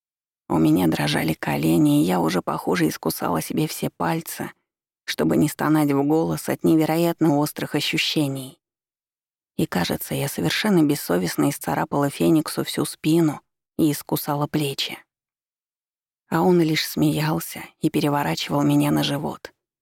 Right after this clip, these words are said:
придерживая обе руки одной своей, а второй. Второй доводил меня до неистовства. Я даже, наверное, не смогла бы подсчитать, сколько раз я оказывалась с ним на вершине блаженства.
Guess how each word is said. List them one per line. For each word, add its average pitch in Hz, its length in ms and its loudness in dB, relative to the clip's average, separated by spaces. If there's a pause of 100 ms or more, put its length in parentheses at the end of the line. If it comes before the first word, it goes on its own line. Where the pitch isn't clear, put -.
придерживая 165 680 0
обе 156 320 0
руки 147 320 0
одной 151 360 2
своей, 147 640 -6 (120)
а - 120 -8
второй. - 520 -8 (720)
Второй 220 320 2
доводил 160 460 0
меня 143 300 0
до 143 120 -2
неистовства. - 880 -6 (800)
Я 185 220 2
даже, 185 300 2
наверное, 175 580 4
не 160 120 6
смогла 170 400 0
бы 165 140 0
подсчитать, 160 640 -2
сколько 170 500 0
раз 156 220 -2
я 139 220 -2
оказывалась 147 600 -2
с - 60 -14
ним 170 220 4
на 151 100 4
вершине 147 440 2
блаженства. 151 800 -2